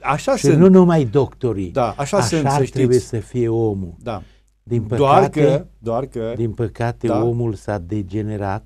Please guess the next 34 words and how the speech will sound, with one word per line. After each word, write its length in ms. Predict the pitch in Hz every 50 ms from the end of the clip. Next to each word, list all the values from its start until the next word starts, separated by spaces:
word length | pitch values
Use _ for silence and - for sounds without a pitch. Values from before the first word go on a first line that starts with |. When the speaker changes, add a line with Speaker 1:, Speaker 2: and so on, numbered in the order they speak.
| _ _ _
Speaker 1:
Așa 280 | - 110 - - 104
este. 320 | 98 98 - _ - 135 147 _ _ _ _ _ _ _ _ _ -
Speaker 2:
și 60 | 117
studentul 680 | - - _ - 113 98 107 117 113 107 - - 107
la 100 | 104 107
medicină 600 | 101 104 104 95 98 101 - - - 117 110 107
nu 200 | 104 104 110 123
mai 180 | 131 135 123 107
merge 340 | 95 98 - 90 90 92 101
la 140 | 92 92
practică 720 | 87 - - 92 101 98 - _ _ - - - - 101
și 100 | 95 - _
nu 100 | 101 107
mai 180 | 107 107 104 104
merge 340 | 101 101 101 90 85 - 95
la 160 | 98 92 - -
cursuri. 500 | _ 104 98 90 - _ - 82 - - _ _ _ _
Nu 140 | _ 131 135
Speaker 1:
Ă, 40 | 127
Speaker 2:
toți. 380 | - - 113 95 87 - - 120
Speaker 1:
ă, 220 | 120 120 123 123 - 147 170
nu 180 | 196 208 202 165
toți, 320 | - - 131 123 117 -
să 100 | - 139
nu 200 | 135 143 143 135
generalizăm. 800 | 123 101 127 123 123 120 120 120 120 120 113 104 107 123 131 143
Speaker 2:
Nu 160 | 160 139 143
Speaker 1:
Sunt 120 | 139 135 120 127 - 151
Speaker 2:
toți. 120 | 143 131
Speaker 1:
tineri 340 | - 147 143 131 131 120 113
buni 300 | 107 113 151 180 202 190
și 160 | 185 - 185
tineri 340 | 170 - 175 175 180 175 165
care, 580 | - - 160 156 156 160 160 156 151 147 143